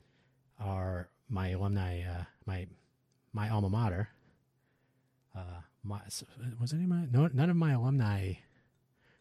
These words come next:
colleagues were here, but there was a professor who was joining U N L V from Harvey Mudd,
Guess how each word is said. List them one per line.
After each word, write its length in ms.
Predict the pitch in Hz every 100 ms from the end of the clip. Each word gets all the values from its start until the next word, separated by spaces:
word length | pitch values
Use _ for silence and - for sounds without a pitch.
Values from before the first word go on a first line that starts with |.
| -
colleagues 460 | - 101 98 92
were 100 | 95
here, 440 | - 139 98 85 - _ _ _ _ _ - _ _ _ _ _ _ _ -
but 160 | 104 -
there 100 | 107
was 200 | 120 113
a 60 |
professor 580 | - 95 - 135 - 123
who 100 | 107
was 160 | 101 92
joining 440 | 98 107 107 101
U 100 | 98
N 60 | 101
L 120 | 95
V 280 | 95 98 95
from 420 | - - 101 98
Harvey 240 | 107 98
Mudd, 380 | 95 90 95 117